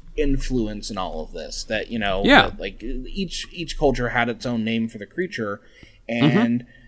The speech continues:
Speaker 1: you know, I, I'm <clears throat> sure I'm diving into cliche here, I do not mean to offend, but there's definitely, like, th-, there's always been this kind of association between the Native Americans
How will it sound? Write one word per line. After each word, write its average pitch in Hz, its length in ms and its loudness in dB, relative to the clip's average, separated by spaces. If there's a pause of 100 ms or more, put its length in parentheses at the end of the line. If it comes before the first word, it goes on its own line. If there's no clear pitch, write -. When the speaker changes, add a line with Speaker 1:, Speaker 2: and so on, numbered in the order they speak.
(200)
Speaker 1:
you 127 100 -2
know, 101 160 2
I, 107 180 6
I'm 135 360 4
<clears throat> - 0 -
sure 175 280 4
I'm 160 140 6
diving 135 360 6
into 131 180 2
cliche 135 500 0
here, 135 320 2
I 113 80 2
do 107 100 -8
not 113 220 0
mean 117 160 0
to 113 160 -4
offend, 123 440 0
but 110 120 -4
there's 127 200 0
definitely, 135 500 2
like, 113 400 -6
th-, 98 200 -12
there's 127 360 -4
always 139 220 4
been 127 140 2
this 120 120 0
kind 127 180 -2
of 113 60 -2
association 113 560 -4
between 107 280 -6
the 98 60 -6
Native 110 280 -2
Americans 101 760 -4